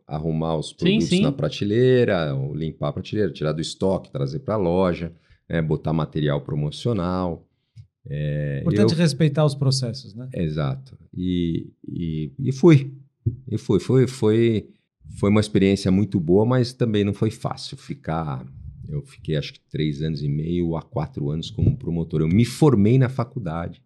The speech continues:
Speaker 1: fiz um curso na Universidade Central da Flórida, logo depois que eu me formei, quando, de, nas férias.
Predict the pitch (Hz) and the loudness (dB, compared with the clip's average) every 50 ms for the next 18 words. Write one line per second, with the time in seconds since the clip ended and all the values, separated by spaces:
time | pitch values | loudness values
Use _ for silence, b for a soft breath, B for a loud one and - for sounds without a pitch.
0 | _ _ - - - - - 95 92 104 107 101 - - - 98 98 104 98 90 | _ _ -20 -20 -8 -2 -2 0 2 2 2 0 0 -2 0 2 2 2 2 0
1 | - - 98 98 92 92 92 87 87 92 92 - - 98 104 98 - 104 95 - | -2 -2 -2 0 0 2 2 2 0 0 -2 -2 -2 -2 -2 0 0 -2 -2 -2
2 | - 92 90 82 - - - 82 82 87 87 76 76 76 80 85 85 87 82 85 | -2 -2 -2 -4 -6 -6 -4 -2 0 0 0 0 -2 -2 -2 -2 -2 -2 -4 -6
3 | 85 - 80 82 - - 80 78 78 - - 78 73 73 73 78 85 82 - 82 | -6 -6 -6 -8 -6 -6 -6 -6 -6 -6 -6 -6 -4 -4 -4 -4 -6 -6 -6 -6
4 | 85 - - - _ - 69 71 - - - 85 78 - - - 78 85 95 98 | -6 -8 -8 -12 _ -16 -16 -16 -10 -6 -4 -4 -4 -2 -2 0 0 2 0 0
5 | 92 - - - - | -2 -6 -10 -14 -16